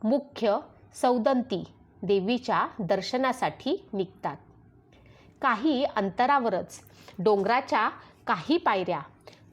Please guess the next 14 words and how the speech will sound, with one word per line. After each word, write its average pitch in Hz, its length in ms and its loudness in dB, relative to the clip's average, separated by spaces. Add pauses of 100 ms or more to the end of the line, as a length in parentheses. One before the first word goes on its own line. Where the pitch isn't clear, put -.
चढून 269 340 4
गेलं 226 320 0 (440)
की 285 180 2
तेथे 196 360 -2 (460)
सौदंतीचे 208 840 0 (300)
मंदिर 190 380 0
आहे. 165 240 -8 (960)
डोंगर 214 400 2
चढून 220 500 0 (300)
वर 233 300 2
गेल्यानंतर 185 680 0 (540)
पूजेचे 240 600 0 (200)
साहित्य, 202 600 -2 (600)
पेढे, 185 420 0